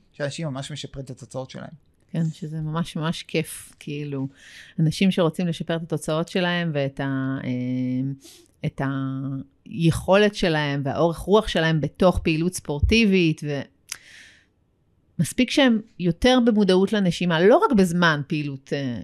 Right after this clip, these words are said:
Speaker 2: הפעילות הגופנית, גם ב-, או בעיקר בין לבין, בין הפעולה, הפעילות הגופנית שלהם, אה, במהלך היום.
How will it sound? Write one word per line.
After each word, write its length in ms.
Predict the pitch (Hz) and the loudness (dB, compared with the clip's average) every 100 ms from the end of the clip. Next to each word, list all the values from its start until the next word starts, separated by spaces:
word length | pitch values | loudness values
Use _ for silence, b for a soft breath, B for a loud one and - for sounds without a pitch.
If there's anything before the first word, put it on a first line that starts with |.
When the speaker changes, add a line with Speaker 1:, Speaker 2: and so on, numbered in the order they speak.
| - | -8
Speaker 2:
הפעילות 340 | - 160 151 | -4 -2 -2
הגופנית, 500 | 147 139 143 135 135 147 | -6 -8 -6 -6 -6 -4
גם 340 | 170 170 180 - | -2 -2 -6 -10
ב-, 180 | 151 147 | -10 -8
או 100 | 143 | -4
בעיקר 500 | 143 139 - 269 214 156 | -4 -6 0 2 2 2
בין 200 | 175 175 | 2 0
לבין, 380 | 151 202 139 131 - _ | 2 2 2 -4 -12 _
בין 340 | 139 156 196 233 | -6 -2 0 0
הפעולה, 500 | 220 165 151 143 135 - | 0 -4 -4 -4 -6 -8
הפעילות 560 | 143 139 143 147 143 147 | -10 -8 -10 -8 -6 -6
הגופנית 420 | 147 - 151 165 | -6 -6 -6 -2
שלהם, 340 | 202 233 233 - _ | 2 2 2 -2 _
אה, 40 | 156 160 147 147 143 147 | -4 -2 -4 -6 -6 -8
במהלך 440 | - 147 143 143 151 | -4 -2 -2 -2 0
היום. 260 | 156 262 | 4 4